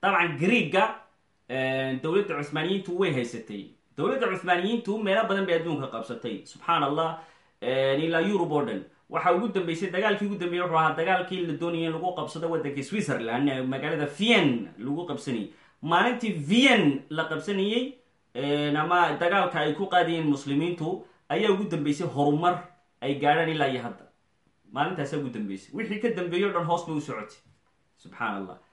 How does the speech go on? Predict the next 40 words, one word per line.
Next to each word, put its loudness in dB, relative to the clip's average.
Ilaa 2
iyo -2
kun -6
sagaal -2
boqol, -6
ilaa 4
markii 0
waxa -4
kun -8
sagaal -2
boqol -4
lixdanaadkii. -4
Lixdanaadkii 0
markii -2
la 0
gaadhay, 2
muslimiintu -4
waxay -6
bilaabeen -2
in -2
ay -4
sare -2
u -2
soo -4
kacaan -2
macnaha. -6
Yacni, 0
ididuuladoodii 0
inay -2
sare -4
u -4
soo -6
kacdo. -4
Insha -4
Allah, -4
insha -2
Allah 2
way 0
soconaysaa 0
marka. -4